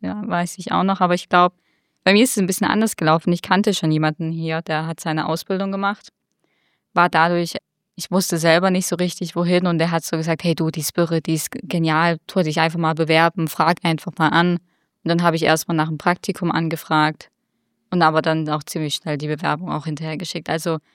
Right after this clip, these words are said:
war eigentlich auch ein ziemlich unkomplizierter Prozess, wenn man das so sagen kann. Also ist jetzt nicht irgendwie so, "Mein Gott, du musst jetzt erst noch dahin", da musst du vielleicht auch irgendwie noch so diese,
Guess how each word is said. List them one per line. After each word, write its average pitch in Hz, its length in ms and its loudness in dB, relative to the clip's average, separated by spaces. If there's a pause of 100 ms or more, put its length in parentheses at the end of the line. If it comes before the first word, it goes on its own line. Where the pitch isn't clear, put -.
(280)
war 180 120 6
eigentlich 175 220 2
auch 175 140 4
ein 180 140 0
ziemlich 180 540 -4 (840)
unkomplizierter 185 840 2
Prozess, 185 480 -2
wenn 165 100 0
man 156 120 -2
das 165 140 -6
so 165 100 -4
sagen 156 320 0
kann. 151 260 0
Also 160 280 0
ist 165 140 -2
jetzt 165 180 -4
nicht 175 160 -4
irgendwie 165 280 -2
so, 160 120 -2
"Mein 160 180 2
Gott, 160 200 4
du 156 40 -4
musst 160 200 0
jetzt 160 120 -4
erst 156 160 2
noch 160 100 -2
dahin", 160 520 4
da 156 100 0
musst 165 240 -4
du 160 60 -2
vielleicht 151 300 0
auch 151 160 2
irgendwie 160 240 0
noch 156 140 0
so 160 140 -4
diese, 151 360 -2